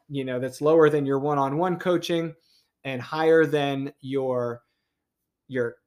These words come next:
your straight up course by itself. And now you've got an additional step or rung on the ladder, which is great, you know, for product,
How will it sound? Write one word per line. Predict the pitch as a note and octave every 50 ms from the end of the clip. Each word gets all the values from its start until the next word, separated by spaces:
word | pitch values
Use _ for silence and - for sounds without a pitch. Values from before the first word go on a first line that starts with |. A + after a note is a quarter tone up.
| _ _
your | C3 B2+ B2+ B2 A#2 A#2
straight | - - - - D#3+ D#3 D#3 D3+
up | C#3+ D3 -
course | - - E3 D#3 D3 D3 -
by | - D3 C3+ C3
itself. | B2 A#2 - - E3+ F3 F3+ F3+ F3 - - _ _ _ _ _ _ _ - D3+
And | D3 C#3+
now | C#3+ C3+ D3
you've | D3+ D#3 D3 -
got | D#3+ D3+ C#3
an | C3+ C3 B2+
additional | B2 A#2 D#3+ D#3+ D3+ - - D3+ D3 C#3 C3+ C3+ C3+ C#3 C3+ - _ _
step | - - - - D#3+ D#3 D3+ D3+ - -
or | C#3 C3 B2+
rung | B2+ C#3 D3+ D#3 D3 C#3
on | B2+ B2 B2 B2
the | B2
ladder, | B2 C3+ D#3 E3 C#3 A2+ - - - _ _ _ -
which | C3 B2+ - -
is | B2 A#2 - - - _ _ _ -
great, | C3+ D3+ F#3+ F3+ C3 - - _ _ _ -
you | C#3 B2
know, | A2+ A#2+
for | - - B2
product, | - D3 C#3 C#3 C#3+ C#3+ -